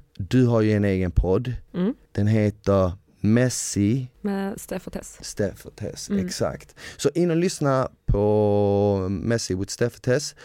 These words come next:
Speaker 1: Det kommer ut ett avsnitt i veckan, eller?
Speaker 2: Ja, jag vet att ljudkvaliteten är kast på de två, liksom, det
Speaker 1: Nej, den är
Speaker 2: senaste avsnittet.
Speaker 1: skitbra.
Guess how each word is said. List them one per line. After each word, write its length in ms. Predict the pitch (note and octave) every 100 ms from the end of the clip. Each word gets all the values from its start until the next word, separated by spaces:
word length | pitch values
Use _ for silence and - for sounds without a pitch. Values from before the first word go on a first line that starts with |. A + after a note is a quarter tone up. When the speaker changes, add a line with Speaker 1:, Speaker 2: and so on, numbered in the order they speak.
| -
Speaker 1:
Det 80 | -
kommer 200 | A#2 A#2
ut 120 | A#2
ett 240 | - B2 -
avsnitt 380 | A#2+ - A2+ A2
i 40 |
veckan, 280 | B2 - F2
eller? 240 | F2+ A2+ - _ -
Speaker 2:
Ja, 240 | F#3+ F#3+ F#3 -
jag 300 | - D#3 D3+
vet 220 | D#3 C#3+
att 100 | C#3
ljudkvaliteten 540 | C#3+ B2+ - - C3 -
är 140 | A2+
kast 560 | - - - - - -
på 80 | C#3+
de 120 | -
två, 140 | - -
liksom, 360 | C#3+ - B2+ B2+ -
det 60 | G#2
Speaker 1:
Nej, 100 | A#2+
den 80 | C3+
är 40 |
Speaker 2:
senaste 300 | D3 F2 -
avsnittet. 480 | C#3 G2 G2+ - -
Speaker 1:
skitbra. 300 | D#2+ E2